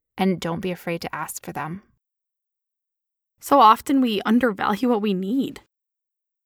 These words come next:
Speaker 2: In Amy's case, yeah, it's true that she'd been doing the same job without accommodations, but it's also true that she absolutely needed them and needs them now. And if you told a non-disabled person or non-chronically ill person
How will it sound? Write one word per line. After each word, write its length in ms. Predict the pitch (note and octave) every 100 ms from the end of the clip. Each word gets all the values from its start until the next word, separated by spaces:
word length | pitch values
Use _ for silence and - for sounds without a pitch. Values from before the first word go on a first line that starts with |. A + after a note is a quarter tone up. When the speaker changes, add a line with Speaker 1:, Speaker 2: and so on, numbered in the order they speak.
| _
Speaker 2:
In 260 | - A3+ A3+
Amy's 360 | G3 A3+ B3+ -
case, 320 | A#3+ A3 -
yeah, 220 | G#3 B3
it's 280 | F#3 - -
true 260 | - A3 C4
that 160 | G#3 -
she'd 200 | A#3 G#3+
been 120 | G#3+
doing 200 | A3 G#3+
the 60 | F#3
same 500 | - G3 G3+ G#3+ A3
job 260 | G#3 F3
without 460 | F3+ - - F#3+ G#3
accommodations, 880 | G#3+ G#3+ G#3+ G3 G3+ F3+ E3 D#3+ - _ _ _ _
but 120 | A3+
it's 120 | A3
also 280 | A#3+ A#3 -
true 160 | - A#3+
that 120 | G#3+
she 160 | - -
absolutely 560 | G3+ G#3 A#3+ G#3+ G3
needed 480 | F#3+ F3 F#3 A3+ F#3+
them 360 | - E3 G#3+ B3+
and 240 | G3 G3
needs 280 | G3 G#3 -
them 180 | G#3+ G3+
now. 420 | G3 A3 F#3+ G3+ - _ _ _ _ _ _ _ _
And 100 | -
if 80 | A#3
you 80 | B3
told 240 | A#3 C4 B3+
a 40 |
non-disabled 640 | A3 F3+ G#3 A3 A3 G3+
person 480 | - F#3 - G#3+ G#3
or 180 | A2+ F3
non-chronically 720 | E3 E3 F#3 G3 F3+ F3+ E3
ill 140 | E3 F3
person 540 | - G#3 A#3 A#3 B3+